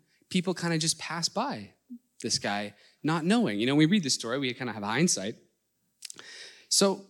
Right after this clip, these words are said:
one, another good thing to know is that miracles weren't really a thing at the time in Israel, that miracles weren't easy to come by until Jesus showed up. And so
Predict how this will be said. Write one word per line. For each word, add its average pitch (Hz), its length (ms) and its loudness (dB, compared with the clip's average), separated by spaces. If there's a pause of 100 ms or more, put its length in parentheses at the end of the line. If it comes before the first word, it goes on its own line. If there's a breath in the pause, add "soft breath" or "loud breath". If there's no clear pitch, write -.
(840)
one, 175 220 2
another 202 260 6
good 151 140 4
thing 135 140 2
to 117 80 0
know 107 120 0
is 120 100 0
that 135 100 0
miracles 180 400 2
weren't 165 100 2
really 147 180 0
a 113 40 -2
thing 127 240 -6
at 165 60 -4
the 165 80 -6
time 180 380 -6 (400)
in 160 140 2
Israel, 196 400 0 (280)
that 147 280 -2
miracles 175 420 4
weren't 143 200 0 (120)
easy 143 220 0
to 127 60 -2
come 113 240 -6
by - 320 -10 (180)
until 127 240 0
Jesus 113 300 -2
showed 85 220 -6
up. - 160 -18 (640 loud breath)
And 160 180 6
so 156 340 4